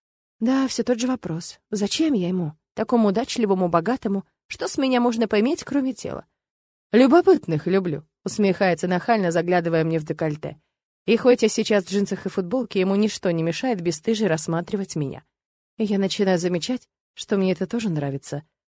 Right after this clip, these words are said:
То, как он смотрит на меня, то, как хочет меня. А еще с татушками и красивыми глазами. "Прям про тебя, да?"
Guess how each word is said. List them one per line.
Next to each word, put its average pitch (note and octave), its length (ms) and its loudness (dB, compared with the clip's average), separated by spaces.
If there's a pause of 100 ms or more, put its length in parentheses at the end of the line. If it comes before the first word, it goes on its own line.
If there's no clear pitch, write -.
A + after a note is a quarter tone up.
(140)
То, A#3 140 -2
как A#3 200 -4
он A#3+ 100 0
смотрит D#3 440 -4
на D#3 60 -4
меня, C#3+ 300 -6 (420)
то, F3 140 -2
как E3+ 220 -6
хочет - 360 -8
меня. C#3+ 300 -10 (480)
А B3+ 100 4
еще G#3+ 440 2 (640)
с - 100 -12
татушками C4 720 4
и G3+ 40 2
красивыми A3 580 2
глазами. D#3+ 720 0 (340)
"Прям A3 260 4
про G#3 200 2
тебя, E3+ 420 0
да?" F#3 240 2